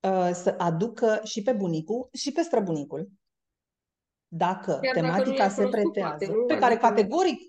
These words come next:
Speaker 1: el nu i-a cunoscut, dar aminte noi, dar aminte <laughs> cei prezenți, el nu i-a
Speaker 2: Mhm.
Speaker 1: cunoscut, dar ne gândim, de multe ori clientul chiar spune, „Dar nu l-am cunoscut.” Și eu chiar încep să spun, „Știi,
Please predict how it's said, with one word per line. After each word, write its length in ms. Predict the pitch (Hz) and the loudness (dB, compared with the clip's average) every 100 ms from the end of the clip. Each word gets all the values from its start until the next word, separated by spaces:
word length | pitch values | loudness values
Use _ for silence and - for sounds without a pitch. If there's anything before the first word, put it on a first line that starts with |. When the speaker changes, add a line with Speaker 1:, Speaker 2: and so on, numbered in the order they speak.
| 214 220 | 0 2
Speaker 1:
el 280 | 202 320 466 | 4 4 4
nu 80 | 302 | 4
i-a 120 | 220 | 4
cunoscut, 460 | 220 214 320 294 220 | 2 2 0 -4 0
dar 160 | 262 | 2
aminte 280 | 339 311 233 | 2 2 2
noi, 260 | 226 247 214 | 4 2 2
dar 160 | 269 | 2
aminte 320 | 247 302 - - - | 2 -2 -8 -8 -8
<laughs> 80 | - | -6
cei 160 | 240 277 | -8 -6
prezenți, 720 | - 196 180 196 277 339 240 | -8 -8 -8 -8 -8 -10 -4
el 120 | 330 403 | 0 2
nu 60 | |
i-a 100 | 269 | 0
Speaker 2:
Mhm. 80 | 214 | -4
Speaker 1:
cunoscut, 560 | 202 170 196 - 160 - _ _ _ _ | -4 -6 -8 -8 -8 -8 _ _ _ _
dar 220 | 185 208 | 0 2
ne 280 | 202 202 214 | 4 6 6
gândim, 460 | 196 220 208 262 262 | 6 4 2 0 -2
de 200 | 202 220 | 0 0
multe 220 | 269 247 | 2 0
ori 100 | 262 | 0
clientul 380 | 240 254 294 277 | -2 -2 -4 -6
chiar 160 | 269 | -6
spune, 200 | 254 277 | -4 -4
„Dar 160 | 277 262 | -2 -2
nu 80 | 294 | -4
l-am 160 | 330 | -4
cunoscut.” 500 | 320 302 302 - 262 - - - - _ _ _ | -6 -6 -6 -4 -4 -4 -10 -20 -20 _ _ _
Și 220 | - - | -14 -10
eu 60 | 277 | -6
chiar 200 | 320 320 | -2 0
încep 300 | 320 311 302 | 0 -2 -8
să 120 | 311 | -10
spun, 260 | 294 277 226 | -8 -4 -4
„Știi, 480 | - 269 302 - | -4 -6 -6 -12